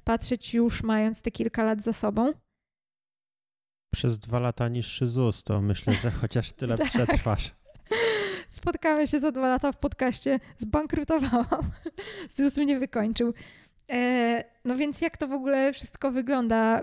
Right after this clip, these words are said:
Speaker 1: Myślę, że wiele z was, mm, bo oglądają mnie głównie osoby, które są w podobnym przedziale wiekowym, e, do mojego, więc ja wierzę, że wiele z was też jest, nie wiem, albo zastanawia się nad własną działalnością,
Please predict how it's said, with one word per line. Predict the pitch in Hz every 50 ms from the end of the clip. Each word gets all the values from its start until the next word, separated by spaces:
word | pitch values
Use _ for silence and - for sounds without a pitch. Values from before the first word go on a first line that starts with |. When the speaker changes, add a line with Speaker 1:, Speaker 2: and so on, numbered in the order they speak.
| -
Speaker 1:
Myślę, | 247 240 247 269 - - 262 240
że | 240 247
wiele | 226 262 262 254 247 254
z | 240 240
was, | 233 - 240 240 247 - - - - -
mm, | - - 226 226 226 220 220 214 214 220 226 -
bo | 240 226 233 240 247 247 - _ _ -
oglądają | 254 240 254 247 254 247 240 240
mnie | 240 240 240
głównie | 226 254 247 247 247 240
osoby, | 233 - 262 233 220 240 247 240 - - - - - - - -
które | - 240 247
są | - - 254 262
w | -
podobnym | - - 269 247 302 330 277 285 294
przedziale | 277 - 294 254 277 285 285 294 294
wiekowym, | 254 240 262 277 - - 247 220 220 226 220 233 247 - - -
e, | - 226 220 220 220 214
do | 214 233 233
mojego, | 240 247 240 233 220 214 220 220 247 233 - - - - - -
więc | - 226 226 233 -
ja | 262 247
wierzę, | 247 269 269 254 254 247
że | 240 254
wiele | 233 247 254 254 247 247 247
z | 240
was | 240 240 - -
też | - 294 - -
jest, | 233 233 - - -
nie | 220 220
wiem, | 220 208 208 208 208
albo | 220 226 220 220 226
zastanawia | 214 220 - - 226 220 226 240 240 247 247
się | - - 254
nad | 226 233 226 226
własną | 233 226 226 - 240 233
działalnością, | 233 233 226 226 226 226 233 233 240 - - - 247 226 226